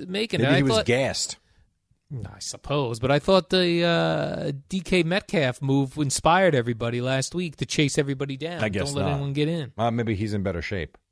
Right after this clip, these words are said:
Speaker 1: That could be as well.
Speaker 2: Did you see, that game was on Fox, right?
Speaker 1: Fox.
Speaker 2: Yeah, I
Speaker 1: Yes.
Speaker 2: think so. Did you see,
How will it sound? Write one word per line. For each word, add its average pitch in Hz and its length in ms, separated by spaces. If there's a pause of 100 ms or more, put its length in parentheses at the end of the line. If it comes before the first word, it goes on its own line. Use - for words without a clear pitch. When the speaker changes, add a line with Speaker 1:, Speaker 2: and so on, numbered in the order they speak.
(880)
Speaker 1:
That 110 280
could 107 120
be 110 160
as 113 160
well. 151 380
Speaker 2:
Did 139 160
you 196 120
see, - 160
that 165 120
game 190 180
was 147 80
on 120 120
Fox, - 480
right? 113 260 (340)
Speaker 1:
Fox. - 640
Speaker 2:
Yeah, 101 140
I 95 40
Speaker 1:
Yes. - 100
Speaker 2:
think 104 120
so. 67 240 (360)
Did 135 200
you 226 160
see, 185 280